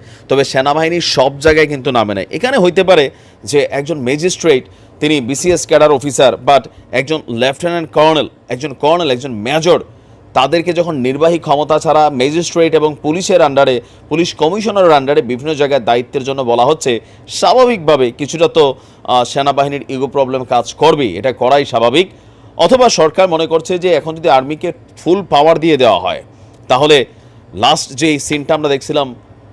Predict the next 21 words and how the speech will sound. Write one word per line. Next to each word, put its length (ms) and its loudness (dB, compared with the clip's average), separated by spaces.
যে, 240 2
আহ, 300 2
ওয়ান 200 2
ইলেভেন 380 2
হয়তোবা 300 2
আবার 180 2
এমন 260 -2
দৃশ্য 320 -6
ঘটতেও 380 -2
ঘটতে 280 -6
পারে। 140 -4
তো 80 -6
সব 220 -2
কিছু 180 -6
মিলিয়ে 340 2
এখন 300 -2
এই 160 0
খবরগুলো 480 0
আমরা 200 -2
যেগুলো 260 0
দিচ্ছি 380 -6